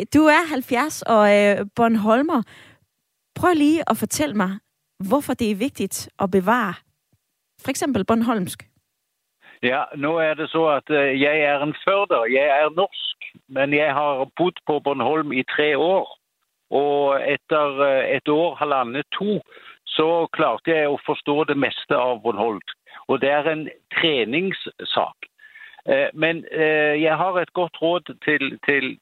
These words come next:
Speaker 2: til, eh, Riks T V og Riksradio.
Speaker 1: Gerne.
Speaker 2: Eh, eh, altså, de snakker, eh, riksdansk, eh, næsten gennemført.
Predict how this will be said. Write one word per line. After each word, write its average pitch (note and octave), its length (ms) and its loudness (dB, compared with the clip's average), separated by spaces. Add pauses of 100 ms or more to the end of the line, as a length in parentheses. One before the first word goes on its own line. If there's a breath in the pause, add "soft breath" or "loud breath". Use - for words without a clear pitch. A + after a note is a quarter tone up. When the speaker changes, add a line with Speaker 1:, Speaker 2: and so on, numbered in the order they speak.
Speaker 2:
til, B2+ 320 0
eh, A2+ 720 2
Riks - 240 -4 (240)
T - 40 0 (220)
V A#2 40 2 (200)
og B2+ 200 -2
Riksradio. C3+ 760 -2 (260 soft breath)
Speaker 1:
Gerne. B3+ 240 2
Speaker 2:
Eh, A#2+ 640 2
eh, A2+ 40 -6 (380)
altså, C#3 420 0 (460 loud breath)
de F3 300 2 (240)
snakker, F3 480 -2 (260)
eh, B2 120 0 (280)
riksdansk, - 840 -4 (680)
eh, B2+ 360 2
næsten D3+ 480 0
gennemført. C3+ 760 -2